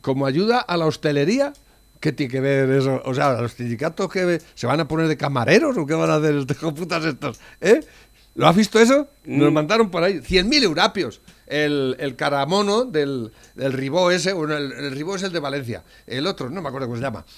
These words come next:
Speaker 1: ¿Eh? Cien mil eurapios a los sindicatos, ¿eh? Para que hagan promoción de la hostelería en, en Valencia.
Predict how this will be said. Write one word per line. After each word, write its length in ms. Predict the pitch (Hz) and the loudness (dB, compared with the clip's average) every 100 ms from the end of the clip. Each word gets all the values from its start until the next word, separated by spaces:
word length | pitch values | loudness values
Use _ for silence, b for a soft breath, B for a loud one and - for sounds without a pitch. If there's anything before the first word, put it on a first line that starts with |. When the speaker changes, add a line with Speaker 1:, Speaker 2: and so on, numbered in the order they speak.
| B B | B B
Speaker 1:
¿Eh? 240 | 139 208 233 _ - | -6 -6 -6 _ -8
Cien 180 | 202 240 | -4 -2
mil 120 | 302 | 0
eurapios 380 | 180 135 143 131 | 0 0 -2 -2
a 40 | |
los 140 | 139 123 | -4 -4
sindicatos, 600 | 139 117 180 - 95 - _ - | -8 -4 -6 -6 -12 -20 _ -6
¿eh? 220 | 202 262 b b _ | -4 -6 b b _
Para 240 | 139 147 | -4 -2
que 200 | 147 139 143 | -2 0 0
hagan 280 | 170 185 | 0 -2
promoción 540 | 175 165 151 123 180 196 | -2 -4 -4 -2 -2 0
de 100 | 175 | 0
la 220 | 143 135 | 0 0
hostelería 640 | 123 - 131 123 151 175 | -4 -4 -4 -4 -2 -2
en, 180 | 165 135 143 | -2 -4 -8
en 180 | 127 | -10
Valencia. 440 | 107 127 127 101 | -8 -8 -8 -10